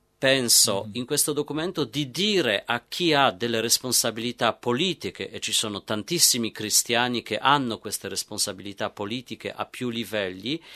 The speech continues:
Speaker 1: di forse di nuovo trovare un giusto equilibrio tra la preoccupazione per la cara vecchia Europa,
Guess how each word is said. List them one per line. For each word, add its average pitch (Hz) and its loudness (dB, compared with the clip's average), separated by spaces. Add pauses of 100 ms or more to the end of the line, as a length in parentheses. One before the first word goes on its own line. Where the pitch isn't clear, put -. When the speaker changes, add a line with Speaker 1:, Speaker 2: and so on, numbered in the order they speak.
(220)
Speaker 1:
di 170 -2
forse 165 4
di 127 -6
nuovo 165 2
trovare 151 4
un 127 0
giusto 160 2
equilibrio 147 -2
tra 113 -2
la 113 2
preoccupazione 139 2
per 104 -6
la 98 -2
cara 123 4
vecchia 98 -4
Europa, 101 0